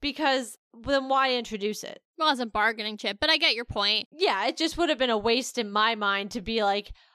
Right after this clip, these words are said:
Speaker 1: "Oh my god, Nick Fury collected all the Avengers' blood and put it in a vial, and where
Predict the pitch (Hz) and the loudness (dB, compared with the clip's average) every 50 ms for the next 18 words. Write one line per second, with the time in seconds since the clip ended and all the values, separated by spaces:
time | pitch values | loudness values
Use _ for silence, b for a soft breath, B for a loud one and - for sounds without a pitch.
0 | b _ - 339 359 359 349 294 302 294 277 - 370 349 330 311 302 269 240 233 | b _ 0 2 2 2 2 2 0 -2 0 2 0 2 2 2 0 0 -2 -2
1 | 226 b b b b b b b 311 359 359 - - - - - 330 359 370 359 | -6 b b b b b b b -4 -4 -4 -6 -10 -14 -8 -4 -2 -2 -2 -2
2 | 311 285 262 240 - - 302 311 294 311 311 320 294 294 302 302 330 311 311 294 | -2 -4 -8 -10 -8 -4 0 0 0 0 0 0 2 2 2 2 2 0 0 0
3 | 294 285 277 269 285 - - 330 359 320 269 233 208 240 240 294 311 302 277 269 | 0 -2 -2 -6 -12 -8 -2 0 2 2 2 2 0 -2 -4 -4 -4 -4 -2 -2
4 | 262 247 294 294 277 277 254 226 220 - - 233 247 247 233 226 214 196 240 269 | 0 2 2 4 4 4 2 2 0 0 0 0 0 0 0 0 -2 -2 0 0
5 | 302 | 0